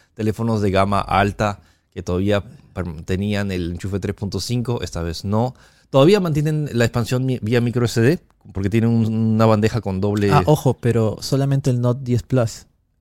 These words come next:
Speaker 2: El Note normal no lo tiene.
Speaker 1: ¿Seguro?
Speaker 2: Pues completamente seguro.
Speaker 1: No, es que no lo, no, no, no tenía el alfiler para abrir el Note diez.
Speaker 2: Sí,
Speaker 1: Ah.
Speaker 2: el almacenamiento interno.
Speaker 1: Bueno, eh, oh boy, bueno,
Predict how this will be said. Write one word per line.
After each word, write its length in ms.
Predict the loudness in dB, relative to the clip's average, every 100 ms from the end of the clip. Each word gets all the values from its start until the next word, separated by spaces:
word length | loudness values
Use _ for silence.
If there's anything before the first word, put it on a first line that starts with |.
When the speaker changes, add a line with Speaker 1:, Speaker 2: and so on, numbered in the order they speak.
| -16
Speaker 2:
El 160 | -8
Note 180 | -4 -2
normal 360 | 0 0 0 0
no 60 |
lo 100 | -2
tiene. 300 | -2 -6 -6 -10 _ _
Speaker 1:
¿Seguro? 360 | 0 0 -2 _ _
Speaker 2:
Pues 120 | -2
completamente 500 | -2 -2 -2 -4 -2
seguro. 320 | -2 -2 -4 -12 _ -18
Speaker 1:
No, 220 | -14 -12
es 80 | -6
que 80 | -4
no 160 | -2 -2
lo, 140 | -2
no, 200 | -2 -2
no, 320 | -4 -6 -6
no 240 | -4 -4 -2
tenía 300 | -2 0 0
el 100 | 0
alfiler 360 | -2 -2 -2
para 160 | -2 -4
abrir 220 | -2 -2
el 160 | -2 -4
Note 260 | -4 -6 -10
diez. 500 | -12 -8 -8 -10 -20 _ _
Speaker 2:
Sí, 240 | -14 -4 -4
Speaker 1:
Ah. 180 | -4 -4
Speaker 2:
el 260 | 0 0
almacenamiento 640 | 0 -2 -4 -4 -4 -4
interno. 400 | -6 -6 -6 -8 -12 _ _ _ _ _ _ _ _ _ _ _
Speaker 1:
Bueno, 200 | -16 -16 -8
eh, 640 | -4 -2 -2 -4 -6 -8 -16 _ _ _ _ _
oh 180 | -8 -6
boy, 280 | -6 -8 -12
bueno, 280 | -14 -12 -12